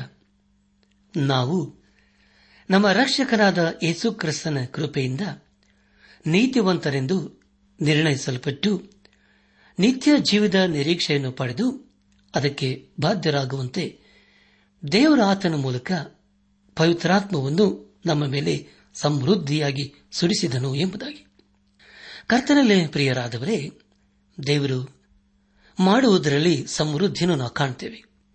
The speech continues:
ನಾವು ಕೇಳುವುದಕ್ಕಿಂತಲೂ ಅಪೇಕ್ಷಿಸುವುದಕ್ಕಿಂತಲೂ ಅಧಿಕವಾದದನ್ನೇ ಆತನು ಕೊಡಲು ಶಕ್ತನಾಗಿದ್ದಾನೆ. ನಿತ್ಯ ಜೀವೆಂಬ ನಿರೀಕ್ಷೆಯು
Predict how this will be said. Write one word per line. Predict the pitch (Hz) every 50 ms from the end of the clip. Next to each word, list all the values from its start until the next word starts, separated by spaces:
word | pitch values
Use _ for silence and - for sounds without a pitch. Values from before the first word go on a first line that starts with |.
| _ _ _ _ _ _ _ _ _ 147
ನಾವು | 143 143 135 127
ಕೇಳುವುದಕ್ಕಿಂತಲೂ | - - - - 151 147 143 143 127 135 131 - 156 143 131 147 139 135 131 131 - _ _ _ _ _ _ _ _ _ - - - -
ಅಪೇಕ್ಷಿಸುವುದಕ್ಕಿಂತಲೂ | 190 185 190 220 247 247 - 254 208 - 190 165 151 147 143 - 151 147 147 - 170 175 170 147 165 - - _ _ _ _ _ _ -
ಅಧಿಕವಾದದನ್ನೇ | 147 151 190 196 196 - 160 156 147 139 147 143 139 123 151 160 180 147 127 - - _ _ _ _ -
ಆತನು | 151 147 143 - 143 139
ಕೊಡಲು | 135 - 143 139 131 127
ಶಕ್ತನಾಗಿದ್ದಾನೆ. | - - - - - 190 170 151 143 147 - - 277 - - _ _ _ _ _ _ _ _ _ _ _ _ -
ನಿತ್ಯ | 160 170 170 - - 151 143 135 135
ಜೀವೆಂಬ | 123 - 151 156 151 147 139 131 135 123
ನಿರೀಕ್ಷೆಯು | 120 120 139 147 170 165 - - 151 147 165 160 - -